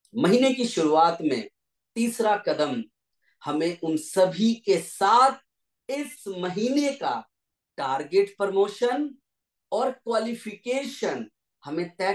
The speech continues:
करना चाहिए, यही शुरुआत के दो दिनों के अंतर्गत। तो सबसे पहले winner's day celebration, दूसरा education पे ध्यान, और तीसरा target promotion और qualification का।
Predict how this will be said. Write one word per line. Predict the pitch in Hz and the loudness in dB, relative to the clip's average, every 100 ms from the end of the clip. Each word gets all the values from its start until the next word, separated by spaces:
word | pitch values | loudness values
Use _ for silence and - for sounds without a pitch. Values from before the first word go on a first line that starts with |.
| 196 | -2
करना | 175 165 180 | -2 -2 -4
चाहिए, | 175 170 165 170 196 208 - _ | 0 0 2 4 2 0 -10 _
यही | 156 202 | -2 -2
शुरुआत | 233 - 180 156 180 208 - | -2 -2 -4 0 2 0 -2
के | 220 226 | -4 -4
दो | 156 147 160 | -2 -4 -4
दिनों | 143 139 135 | -6 -4 -4
के | 131 135 | -4 -6
अंतर्गत। | 131 117 113 107 98 - _ _ _ _ _ - | -6 -8 -8 -10 -12 -14 _ _ _ _ _ -2
तो | |
सबसे | 135 170 - | 0 2 2
पहले | 165 160 151 | 2 4 4
winner's | 117 131 190 220 | 4 4 4 4
day | 202 | 2
celebration, | 226 202 202 202 208 208 233 247 262 _ _ _ _ _ _ _ _ _ _ - | 4 2 2 2 2 2 -2 -2 -8 _ _ _ _ _ _ _ _ _ _ -12
दूसरा | 135 208 226 226 - | -8 -6 -4 -4 -4
education | 151 135 143 185 202 208 247 254 | -4 -4 -2 4 4 6 2 4
पे | 247 | 2
ध्यान, | 233 208 226 247 302 320 - _ _ _ _ _ | 4 0 0 0 -2 -8 -14 _ _ _ _ _
और | 160 156 - | -10 -10 -12
तीसरा | 185 196 202 220 233 226 - | -12 -6 0 2 0 -4 -4
target | 190 180 202 196 226 226 _ | 0 2 0 0 -2 -2 _
promotion | 175 160 170 185 196 | -12 -8 -8 -6 -8
और | 185 | -8
qualification | 175 160 151 131 - 117 - 107 | -8 -4 -4 -6 -12 -12 -12 -16
का। | - 98 - | -18 -20 -20